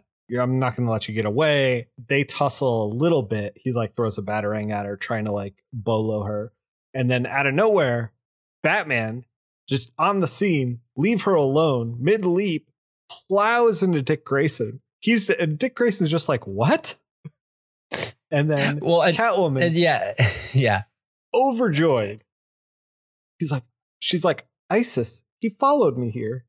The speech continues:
Speaker 1: He cares."
Speaker 2: One of her cats' names is Isis, but I, I also thought that was <laughs> so,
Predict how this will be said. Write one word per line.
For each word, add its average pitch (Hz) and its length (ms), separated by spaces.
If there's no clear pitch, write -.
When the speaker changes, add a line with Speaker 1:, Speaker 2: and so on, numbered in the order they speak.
Speaker 1:
He 240 120
cares." 233 800
Speaker 2:
One 202 160
of 185 60
her 214 120
cats' 202 340
names 190 280
is 180 160
Isis, 180 440
but - 200
I, 156 240
I - 20
also 202 240
thought 170 240
that - 120
was 139 160
<laughs> - 0
so, - 160